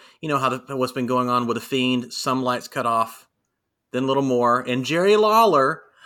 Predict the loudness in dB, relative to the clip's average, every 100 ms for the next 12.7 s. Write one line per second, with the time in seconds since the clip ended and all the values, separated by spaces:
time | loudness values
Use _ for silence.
0 | -6 -6 0 4 4 2 0 0 0 2
1 | 4 4 2 2 2 2 2 0 -4 -14
2 | -20 _ _ _ _ _ -2 2 2 0
3 | -2 0 0 0 0 0 -2 0 2 2
4 | 4 4 4 4 0 0 2 4 4 0
5 | -4 -4 2 4 2 -2 -6 -4 0 2
6 | 4 4 4 4 4 2 0 -2 4 6
7 | 6 4 -2 -14 -4 2 4 4 2 2
8 | 2 6 6 2 -10 0 2 4 2 2
9 | 0 4 4 4 2 4 6 6 2 2
10 | 4 6 4 4 4 4 4 4 4 4
11 | 2 0 2 2 4 6 6 6 6 6
12 | 4 2 2 2 0 0 -2